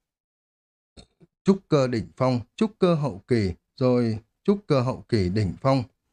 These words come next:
Trực tiếp vượt ra khỏi cảnh giới trúc cơ đỉnh phong, sức mạnh của thần dịch pha loãng dần lắng xuống. Dù sao thần dịch này chủ yếu là rèn luyện khí lực, hơn nữa còn được pha loãng mười ngàn lần. Từng chút tạp chất đen kịt tuôn ra khỏi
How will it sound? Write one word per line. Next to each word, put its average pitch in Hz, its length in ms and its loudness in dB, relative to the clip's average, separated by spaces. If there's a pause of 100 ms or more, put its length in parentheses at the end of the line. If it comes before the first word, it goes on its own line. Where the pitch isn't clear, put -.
(340)
Trực 156 180 0
tiếp 226 220 2
vượt 123 240 -2
ra 131 140 -2
khỏi 98 260 -2 (100)
cảnh 87 200 -2
giới 113 400 0 (380)
trúc 196 200 2
cơ 120 220 0
đỉnh 107 300 -4
phong, 127 220 0 (300)
sức 226 200 -2
mạnh 156 180 0
của 120 100 -4
thần 120 220 -2
dịch 117 240 -4
pha 123 180 -2
loãng 123 280 0
dần 95 240 -2
lắng 107 260 -2
xuống. 151 340 0 (300)
Dù 147 200 2
sao 185 260 -2
thần 127 220 0
dịch 113 200 -2
này 113 220 2
chủ 107 180 -2
yếu 107 140 2
là 156 140 0
rèn 92 260 -2
luyện 101 220 -4
khí 151 240 -2
lực, 180 200 0 (220)
hơn 123 220 2
nữa 117 280 0
còn 98 160 -2
được 90 220 -4
pha 107 140 -2
loãng 107 300 0
mười 123 160 2
ngàn 92 260 -2
lần. 92 240 0 (560)
Từng 143 160 2
chút 226 200 -4
tạp 120 200 -2
chất 220 200 -4
đen 160 280 0
kịt 117 140 0 (100)
tuôn 127 240 0
ra 117 160 0
khỏi 82 180 -12